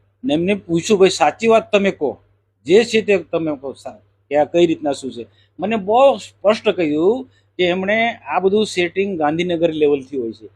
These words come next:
ગાંધીનગરમાં બેઠેલા ગ્રામ વિકાસ વિભાગના જે, જે પણ અધિ-, જવાબદાર લોકો હોય, કમિશનર હોય કે પછી મંત્રી હોય, આ બધા લોકોનું, બધાનું સેટિંગ હોય છે. એજન્સીને કામ મળે ત્યાં સુધીનું સેટિંગ હોય છે અને ત્યાર પછી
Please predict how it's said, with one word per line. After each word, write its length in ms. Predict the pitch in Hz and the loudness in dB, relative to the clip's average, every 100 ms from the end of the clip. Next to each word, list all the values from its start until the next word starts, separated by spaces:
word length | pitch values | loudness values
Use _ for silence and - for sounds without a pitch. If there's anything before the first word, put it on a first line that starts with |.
| _ _ 107 | _ _ -4
ગાંધીનગરમાં 760 | 135 156 180 190 180 180 175 | -2 0 0 0 -2 0 -2
બેઠેલા 300 | 156 156 170 | -2 -2 -4
ગ્રામ 280 | 156 151 160 | -2 0 0
વિકાસ 340 | 160 - 160 156 | -2 -4 -6 -6
વિભાગના 580 | 143 156 151 151 151 - _ _ _ - | -2 -2 0 -2 -2 -4 _ _ _ -12
જે, 280 | 131 151 151 | -4 -2 -2
જે 220 | 120 175 | 0 0
પણ 220 | 190 185 | 2 0
અધિ-, 380 | 160 151 147 139 | 0 -2 -2 -6
જવાબદાર 440 | 127 156 156 151 | 0 0 2 -2
લોકો 280 | 147 143 147 | -2 -4 -2
હોય, 160 | 143 139 | -2 -2
કમિશનર 540 | - 135 156 156 151 | -4 -8 -8 -6 -4
હોય 160 | 143 147 | -2 -4
કે 140 | 135 | -6
પછી 220 | 135 131 | -16 -16
મંત્રી 420 | 123 123 139 143 156 | -12 -10 -10 -6 -2
હોય, 260 | 147 147 - _ - | -2 -2 -6 _ -4
આ 80 | 143 | -4
બધા 520 | 139 190 247 202 214 | 0 0 0 0 0
લોકોનું, 460 | 196 190 190 196 | 0 -4 -6 -8
બધાનું 260 | 170 160 165 | -4 -4 -4
સેટિંગ 380 | - 147 147 127 | -6 -6 -6 -8
હોય 120 | 120 | -8
છે. 220 | 104 101 _ _ _ _ - | -12 -20 _ _ _ _ -4
એજન્સીને 520 | 156 190 214 226 220 | 0 2 2 0 -2
કામ 300 | 220 165 220 | -2 -2 0
મળે 220 | 220 226 | 2 0
ત્યાં 260 | 220 196 208 | 0 -2 -2
સુધીનું 300 | 233 233 254 | -2 -4 -4
સેટિંગ 320 | 247 226 214 | -4 -4 0
હોય 140 | 180 | -2
છે 160 | 143 120 - _ _ _ | -2 -10 -20 _ _ _
અને 100 | 151 | -8
ત્યાર 380 | 135 160 180 240 | -6 0 0 0
પછી 460 | 226 214 233 247 | -2 -2 -2 -2